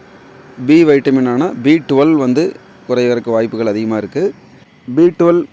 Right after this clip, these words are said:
குறையும் போது நரம்புகள் சம்பந்தப்பட்ட பிரச்சனைகள் வந்து குட்டிகளுக்கு அதிகமா வரலாம். இது எல்லாமே வந்து அடர் தீவனங்கள் சரியாக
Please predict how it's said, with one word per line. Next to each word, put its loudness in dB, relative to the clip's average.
குறையும் 2
போது -2
நரம்புகள் -2
சம்பந்தப்பட்ட -4
பிரச்சனைகள் -8
வந்து -10
குட்டிகளுக்கு -8
அதிகமா -8
வரலாம். -10
இது -2
எல்லாமே 2
வந்து -2
அடர் -2
தீவனங்கள் 0
சரியாக 2